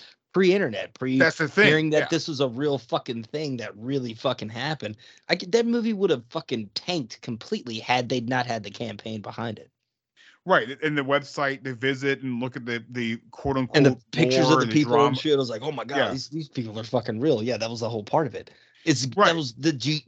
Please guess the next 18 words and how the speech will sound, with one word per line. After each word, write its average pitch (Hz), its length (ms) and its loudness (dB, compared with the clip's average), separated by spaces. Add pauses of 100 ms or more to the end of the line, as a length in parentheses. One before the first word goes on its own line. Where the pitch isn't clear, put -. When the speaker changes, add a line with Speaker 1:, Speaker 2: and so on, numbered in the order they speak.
Speaker 1:
ge-, 180 320 -4
most 160 320 -4
genius 175 400 -2
marketing 139 400 -2
scene 110 220 -8
I've 104 140 -8
probably 104 260 -4
ever 92 140 -10
heard 101 220 -4
of. 98 200 -8 (180)
<laughs> 190 120 8
Speaker 2:
It 190 120 -4
was. 247 440 0 (240)
It 196 120 -6
was. 196 320 -4
It, 151 180 -10
but 165 120 -4
I, 170 120 -4